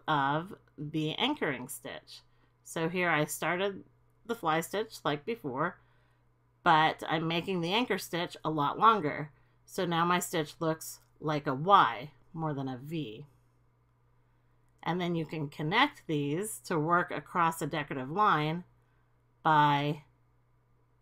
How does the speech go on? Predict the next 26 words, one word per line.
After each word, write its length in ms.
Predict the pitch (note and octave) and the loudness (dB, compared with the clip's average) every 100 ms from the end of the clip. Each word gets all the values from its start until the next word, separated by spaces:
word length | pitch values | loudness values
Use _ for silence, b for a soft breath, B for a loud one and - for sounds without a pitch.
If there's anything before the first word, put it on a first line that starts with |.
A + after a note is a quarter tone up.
| - | -10
making 320 | D#3 D3+ D3+ | -8 -2 -2
your 100 | D#3 | -2
next 420 | D3+ G#3+ C4 - | 0 0 -2 -6
fly 280 | - D#3+ D3 | -4 -2 -2
stitch 460 | D3 F3 G#3 - - _ _ _ _ _ _ | -4 -6 -6 -8 -18 _ _ _ _ _ _
a 60 | - | -2
little 200 | F#3 A3 | 4 6
bit 140 | A3+ | 6
lower 380 | - F3 E3+ F3 | 4 4 4 4
than 360 | D#3+ D#3 D3+ - | 2 2 2 -2
the 80 | D3+ | -6
previous 540 | - E3 C#3+ C3+ - | -2 -2 -2 -4 -8
one, 360 | A#2+ B2+ F#3 B3 _ _ _ _ _ _ _ | -10 -8 -8 -8 _ _ _ _ _ _ _
but 680 | E3 F3+ E3+ E3 - - - _ _ _ _ _ | 2 6 8 6 0 -10 -14 _ _ _ _ _
coming 320 | A3 F#3+ F#3 | 2 4 6
up 280 | B3 G#3+ G3+ - | 10 10 8 2
in 140 | - E3+ | -4 -4
the 80 | |
same 300 | D#3+ F3 E3+ | -2 -2 -2
hole 340 | E3+ F3+ F3+ A3 | 0 2 2 0
that 240 | - - | 0 -2
your 160 | E3+ D#3 | 0 2
last 360 | D#3 D#3+ - | 4 4 2
anchor 340 | - D3+ D#3 D#3 | -2 -6 -4 -6
stitch 320 | - D#3+ D3 | -4 -8 -8
ended 440 | - D3+ C#3+ A3+ | -8 -6 -4 -4